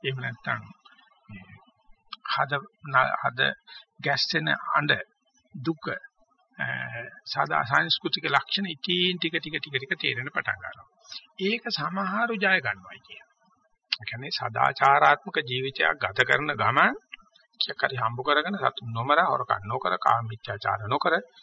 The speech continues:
බොරු කේලම් හිස් වචන පරස වචන නැතුව, මත්පැන් පාවිච්චි නොකර, වැරදි ජීවන රටා නොකර සාමාන්‍ය ගෘහස්ත ජීවිතයක් ගත කරනකොට ලෝකයා රට්ටු හොඳයි කියනවා.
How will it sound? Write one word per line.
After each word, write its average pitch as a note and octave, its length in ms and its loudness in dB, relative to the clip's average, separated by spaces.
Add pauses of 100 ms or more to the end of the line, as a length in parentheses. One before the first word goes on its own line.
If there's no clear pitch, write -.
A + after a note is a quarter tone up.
(140)
බොරු C#3 220 -2
කේලම් C3 400 4
හිස් B2 160 -2
වචන B2 280 -4
පරස A#2 240 0
වචන G#2+ 300 -6
නැතුව, C#3 380 -2
මත්පැන් B2 400 -2
පාවිච්චි G#2+ 360 -2
නොකර, C#3 300 -2 (500)
වැරදි D3 280 0
ජීවන D3+ 260 -6
රටා C3+ 300 0
නොකර C3+ 380 -6
සාමාන්‍ය E3 760 2 (1120)
ගෘහස්ත F3 400 2
ජීවිතයක් D#3 500 4
ගත C#3+ 220 4
කරනකොට E3+ 420 0
ලෝකයා F3 420 4
රට්ටු C#3+ 280 0
හොඳයි B2 300 0
කියනවා. - 320 -18